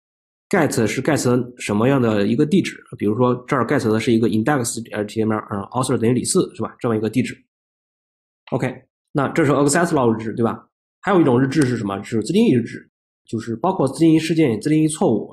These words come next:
错误记录等等这些，我们都统称为自定义日志。就是说，它并不是像 access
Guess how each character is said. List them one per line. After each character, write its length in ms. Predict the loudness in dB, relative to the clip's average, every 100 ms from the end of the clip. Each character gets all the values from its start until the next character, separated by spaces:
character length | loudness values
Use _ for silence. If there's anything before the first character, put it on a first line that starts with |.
| -16
错 220 | 0 0
误 60 | 2
记 100 | 4
录 200 | 4 4
等 100 | 0
等 100 | -2
这 140 | -2
些， 220 | -2 -4 -6 _ _ -4
我 80 | 0
们 80 |
都 140 | 2 0
统 160 | 0
称 100 | 2
为 80 | 0
自 100 | 0
定 140 | 2 4
义 60 |
日 100 | 4
志。 180 | 0 -6
就 140 | -4
是 100 | -2
说， 380 | 0 0 -2 -12 _ _ _ _ _
它 140 | -4
并 220 | 2 4
不 80 | 6
是 80 | 4
像 260 | 4 0 0
access 200 | 0